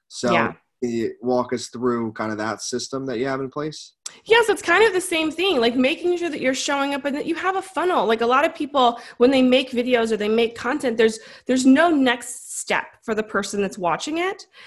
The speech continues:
Speaker 2: And so make a ton, like, if you're using YouTube, which is purely, not purely, but I would say you can leverage the purely organic traffic that exists there.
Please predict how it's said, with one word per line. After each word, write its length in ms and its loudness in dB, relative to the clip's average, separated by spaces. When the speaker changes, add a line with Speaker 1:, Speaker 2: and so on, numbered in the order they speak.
Speaker 2:
And 160 2
so 540 2
make 420 8
a 60 4
ton, 200 -4
like, 200 4
if 100 0
you're 120 2
using 360 2
YouTube, 340 0
which 140 -2
is 140 -6
purely, 880 -2
not 160 -2
purely, 300 0
but 120 2
I 60 4
would 140 2
say 80 0
you 160 -2
can 180 0
leverage 560 2
the 100 -4
purely 380 -2
organic 420 -2
traffic 380 -8
that 100 -6
exists 360 -6
there. 300 0